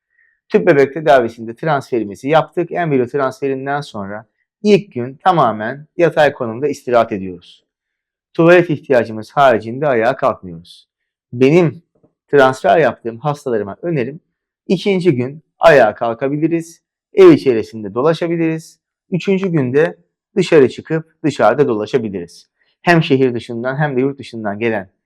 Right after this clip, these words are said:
özellikle çiftlerimizde çünkü bir yolculuk da yapmaları gerekiyor. Ben genellikle en az üç gün istirahat etmelerini ama birinci gün tamamen yatay konumda,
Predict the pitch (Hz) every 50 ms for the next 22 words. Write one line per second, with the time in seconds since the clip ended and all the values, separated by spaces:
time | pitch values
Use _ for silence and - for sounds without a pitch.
0 | _ _ _ _ _ _ _ - 127 123 131 127 123 139 151 147 - 113 107 95
1 | 90 - _ _ _ _ _ _ _ _ - 147 127 - - 127 117 107 98 98
2 | - - _ - 175 175 170 175 _ _ _ _ _ _ - - 143 123 113 -
3 | 139 139 135 147 151 147 143 139 - 143 139 139 139 131 139 143 151 147 - 120
4 | 107 101 101 - 104 104 101 98 98 95 101 92 95 92 - - 151 165 175 170
5 | 170 _ _ _ _ _ - 190 190 190 185 190 185 180 175 175 170 160 170 110
6 | 120 127 143 147 151 _ _ - - 190 151 131 123 - - - 160 151 - -
7 | - 117 135 147 - _ - 156 147 - - 151 156 156 160 143 147 139 143 -
8 | 156 151 160 160 165 175 180 185 180 185 _ _ _ _ _ _ _ _ _ _
9 | _ _ - 175 170 160 160 175 185 180 180 175 180 208 175 170 147 131 135 151
10 | 151 151 135 123 117 110 107 113 123 - - 170 180 170 - 185 180 175 175 175
11 | 180 185 185 185 180 _